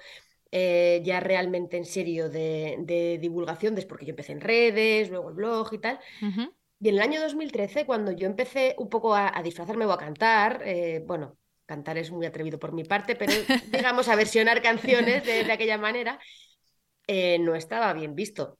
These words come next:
Speaker 1: Es más, muchos compañeros de, de, de profesión, instituciones, decían, "¿Pero dónde va esta loca?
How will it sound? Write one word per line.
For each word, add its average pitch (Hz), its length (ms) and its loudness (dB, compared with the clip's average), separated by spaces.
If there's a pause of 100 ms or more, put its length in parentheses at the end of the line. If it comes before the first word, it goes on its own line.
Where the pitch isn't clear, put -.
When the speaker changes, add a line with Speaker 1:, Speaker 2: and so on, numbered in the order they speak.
(100)
Speaker 1:
Es 175 140 -6
más, 165 380 0
muchos 165 340 -8
compañeros 185 640 0
de, 180 500 0
de, 175 160 -6
de 180 160 -4
profesión, 220 1120 0
instituciones, 208 840 0
decían, 185 300 -6
"¿Pero 151 120 -10
dónde 143 180 -8
va 156 60 -4
esta 156 180 -8
loca? 135 360 -8